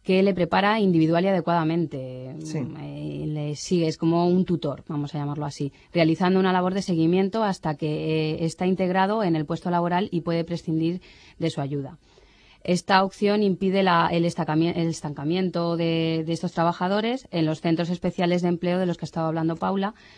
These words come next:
Speaker 1: donde se paralizaba su integración al realizarse únicamente con personas discapacitadas.
Speaker 2: Claro.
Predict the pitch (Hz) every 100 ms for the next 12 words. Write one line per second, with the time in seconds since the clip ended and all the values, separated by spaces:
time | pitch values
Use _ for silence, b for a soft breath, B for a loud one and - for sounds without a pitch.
0 | B B B - 170 170 175 190 185 170
1 | 151 147 165 165 175 180 180 165 156 151
2 | 147 190 233 160 151 147 139 160 165 160
3 | 156 160 156 175 165 147 147 139 139 -
4 | 143 - 143 190 208 143 151 127